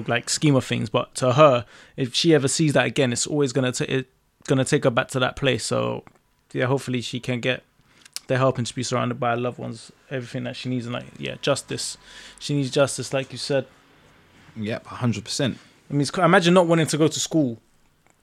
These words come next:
Speaker 1: because something like that happens.
Speaker 2: It's perfectly
Speaker 1: Like,
Speaker 2: valid.
Speaker 1: you might never wanna walk down them streets again.
Speaker 2: Yeah.
Speaker 1: Yeah, so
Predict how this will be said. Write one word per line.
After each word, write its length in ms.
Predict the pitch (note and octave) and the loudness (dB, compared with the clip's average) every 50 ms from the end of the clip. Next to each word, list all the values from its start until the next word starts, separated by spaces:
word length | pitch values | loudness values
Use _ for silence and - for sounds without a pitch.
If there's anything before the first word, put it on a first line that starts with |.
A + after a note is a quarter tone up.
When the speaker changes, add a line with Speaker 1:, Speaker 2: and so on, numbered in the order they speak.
| _ | _
Speaker 1:
because 280 | - B2+ B2+ - C#3 A#2+ | -8 -8 -4 -4 -4 -2
something 280 | - D3+ C#3+ B2+ - C3 | 0 0 0 0 -2 -2
like 120 | B2 A#2+ | 0 2
that 120 | C3 C3 B2+ | 2 2 2
happens. 520 | B2 A#2+ A#2 - - - A#2+ B2 A#2 - _ _ _ _ _ _ _ _ _ _ _ _ _ _ _ _ - _ _ _ _ _ _ _ _ | 2 0 -4 -8 -14 -16 -16 -18 -18 -20 _ _ _ _ _ _ _ _ _ _ _ _ _ _ _ _ -20 _ _ _ _ _ _ _ _
Speaker 2:
It's 100 | _ - | _ -20
perfectly 380 | - - C3+ C#3+ - - - E3 | -2 0 0 0 0 -2 -6 -4
Speaker 1:
Like, 40 | D#3 | -2
Speaker 2:
valid. 140 | B2 A#2+ C3 | 0 4 4
Speaker 1:
you 80 | D#3+ | 6
might 160 | E3+ F3 D#3+ | 8 6 6
never 260 | D3 D3+ D#3+ D3 C#3 C#3 | 6 6 4 4 4 2
wanna 240 | C#3 D3 D3+ D3 | 2 4 4 4
walk 460 | C#3 B2+ B2 D3+ D#3 C#3 - - _ - | 4 4 4 4 4 4 2 -4 _ 4
down 240 | D3+ C#3+ C#3+ C#3 | 4 6 6 6
them 160 | C#3+ C#3+ C#3 C3 | 4 4 2 2
streets 340 | - - E3+ D3+ C#3+ - | 0 -2 -2 -2 -2 -4
again. 280 | - C3 A2+ B2 B2 A#2 B2 | -6 -4 -4 -6 -8 -6 -4
Speaker 2:
Yeah. 360 | B2 C3 D#3+ C#3 G2 F2 G2 - _ | 0 2 2 2 2 0 -4 -8 _
Speaker 1:
Yeah, 360 | - C3+ C3 C3 C3 A#2+ A#2 A#2 | -6 -2 2 2 2 2 2 -2
so 400 | - - B2+ A#2+ A#2+ A#2+ A#2 | -4 -2 -2 -2 -2 -4 -6